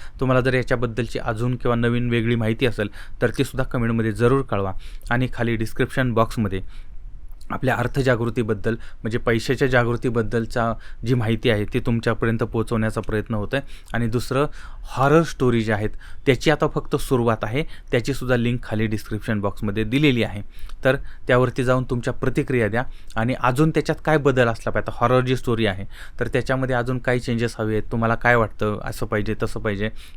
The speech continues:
ते पण सांगा. आणि परत एकदा सांगतो की आपण हॉरर स्टोरीची स्पर्धा घेणार आहोत, तर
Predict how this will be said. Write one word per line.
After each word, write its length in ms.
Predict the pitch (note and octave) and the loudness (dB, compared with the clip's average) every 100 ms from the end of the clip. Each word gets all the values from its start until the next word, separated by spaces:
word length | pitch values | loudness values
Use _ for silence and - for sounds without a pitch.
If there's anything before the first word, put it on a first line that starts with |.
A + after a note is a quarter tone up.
| - | 0
ते 60 | C3 | 2
पण 180 | C#3+ | 2
सांगा. 300 | C3+ A2+ G#2+ B2+ - - | 0 0 -2 -4 -8 -6
आणि 300 | - A#2+ C3+ C#3 - | 0 0 0 -2 0
परत 200 | C#3 C#3+ | 2 4
एकदा 180 | A2 A#2 | 2 0
सांगतो 420 | A2 G#2 A#2 - - - | -2 -2 -4 -6 -12 -4
की 80 | C#3 | -2
आपण 360 | - A#2+ A#2 C3+ - - | 0 0 -2 -2 -4 -10
हॉरर 380 | - A#2+ B2 C#3 | -4 0 2 0
स्टोरीची 560 | C3+ - A#2+ G#2+ - C3 | -2 -2 0 0 -2 -6
स्पर्धा 500 | - - B2 B2+ B2+ | -4 -2 0 2 0
घेणार 280 | A2+ G#2 | 0 0
आहोत, 180 | F#2+ A#2 - - - - | 0 -2 -4 -8 -10 -2
तर 120 | A#2+ | 0